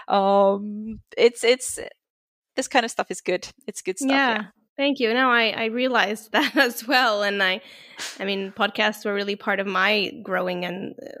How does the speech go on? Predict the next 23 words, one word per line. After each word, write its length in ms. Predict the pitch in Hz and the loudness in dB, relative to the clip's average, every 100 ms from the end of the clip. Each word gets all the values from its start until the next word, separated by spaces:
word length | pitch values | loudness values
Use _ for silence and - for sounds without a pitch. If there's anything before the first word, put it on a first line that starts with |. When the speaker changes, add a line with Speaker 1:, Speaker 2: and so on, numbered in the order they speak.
| - | -6
Speaker 2:
learning 520 | 208 220 220 208 202 | 2 4 4 2 2
journey, 420 | 214 214 208 190 | 4 4 2 -2
that 160 | 196 190 | 0 2
I 220 | 185 185 | 2 0
was 240 | 196 190 - | -6 -8 -4
really 200 | 254 302 | 0 2
fascinated, 540 | 294 302 330 254 226 | 2 2 4 4 4
exactly 420 | 226 269 277 302 | 2 0 -2 0
as 120 | 247 247 | -2 -2
you 80 | |
said, 260 | 247 311 226 | -2 -2 0
by 140 | 190 190 | 0 0
the 80 | |
kind 340 | 190 - 285 294 | -2 0 2 4
of 80 | 220 | 2
information 640 | 226 226 214 220 226 202 | 0 0 0 0 -2 -2
I 100 | 208 | -6
could 160 | 202 - | -8 -6
find 440 | - 214 214 202 | -2 0 0 -4
through 140 | 196 | -8
the 80 | 185 | -14
podcasts 580 | - 208 202 190 190 - - | -8 -6 -6 -6 -6 -8 -6
that 160 | 196 | -8